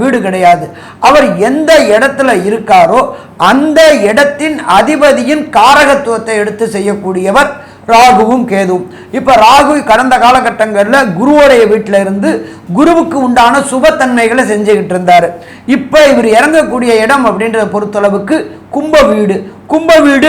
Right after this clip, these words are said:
அப்படின்றது சனி பகவானோட வீடு. அப்ப சனி பகவானோட வீட்டுல ராகு இறங்குறாரு. அப்ப ராகு சனி ரெண்டு பேருமே இயற்கை பாவர்கள். அப்ப இந்த காலகட்டங்கள்ல என்னென்ன நல்லது என்னென்ன கெட்டது நடக்க போகுதுன்றதை நம்ம பேச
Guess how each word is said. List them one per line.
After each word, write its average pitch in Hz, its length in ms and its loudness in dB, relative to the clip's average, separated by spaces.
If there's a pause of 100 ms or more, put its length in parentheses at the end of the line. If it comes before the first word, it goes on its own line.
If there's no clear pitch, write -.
அப்படின்றது 233 440 -2 (100)
சனி 254 240 2
பகவானோட 220 560 2 (100)
வீடு. 208 200 2 (420)
அப்ப 254 260 2
சனி 262 240 2
பகவானோட 262 460 4 (120)
வீட்டுல 247 300 -2 (140)
ராகு 247 320 4 (120)
இறங்குறாரு. 208 520 2 (400)
அப்ப 254 200 2 (100)
ராகு 269 400 4 (140)
சனி 254 200 2 (140)
ரெண்டு 247 280 -2
பேருமே 240 320 -2 (120)
இயற்கை 254 340 0 (120)
பாவர்கள். 202 440 2 (380)
அப்ப 277 200 0 (160)
இந்த 285 280 -2 (160)
காலகட்டங்கள்ல 202 800 0 (440)
என்னென்ன 285 460 2 (120)
நல்லது 240 380 0 (120)
என்னென்ன 233 400 -2
கெட்டது 220 340 -4
நடக்க 190 300 -2
போகுதுன்றதை 190 480 -4
நம்ம 190 140 -4 (100)
பேச 196 120 2